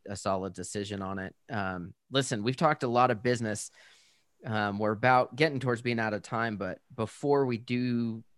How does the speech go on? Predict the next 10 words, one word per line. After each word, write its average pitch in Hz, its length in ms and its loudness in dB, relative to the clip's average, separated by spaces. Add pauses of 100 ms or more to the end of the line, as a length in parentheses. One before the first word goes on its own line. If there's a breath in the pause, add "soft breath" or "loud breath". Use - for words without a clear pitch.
(240)
sign 110 400 -2
off, 95 480 -6 (640)
how 147 200 4
are 151 80 6
Katie 135 280 2
and 107 80 -2
the 104 60 -6
kids 98 220 -4
holding 87 200 -6
up? - 140 -10